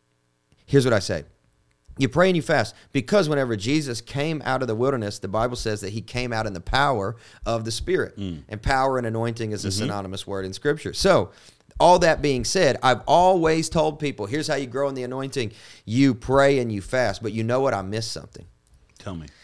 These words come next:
Speaker 1: This is what I missed. And I think this is the unsung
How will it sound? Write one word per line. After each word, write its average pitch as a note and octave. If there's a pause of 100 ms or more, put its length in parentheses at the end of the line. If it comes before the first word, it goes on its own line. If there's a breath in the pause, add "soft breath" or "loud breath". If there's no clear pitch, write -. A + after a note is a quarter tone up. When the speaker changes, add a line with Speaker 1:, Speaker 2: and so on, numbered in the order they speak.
(280 soft breath)
Speaker 1:
This A2+
is G#2+
what G#2
I G2
missed. A2
And G#2+
I A#2+
think B2+
this C3+
is A#2
the G2+ (320 soft breath)
unsung C3+